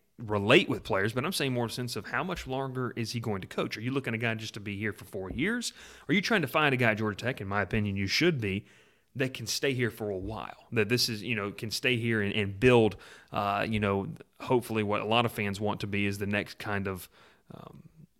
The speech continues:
run for Georgia Tech to, to make some bowl games. I mean, this is a team that before Jeff Collins was, I think it was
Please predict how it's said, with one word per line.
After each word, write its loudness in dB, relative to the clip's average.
run 6
for 2
Georgia 2
Tech 4
to, 2
to 0
make 2
some 0
bowl 12
games. 0
I -12
mean, -6
this -2
is -6
a -6
team 0
that 0
before 0
Jeff 2
Collins 4
was, 4
I 0
think 0
it 0
was -4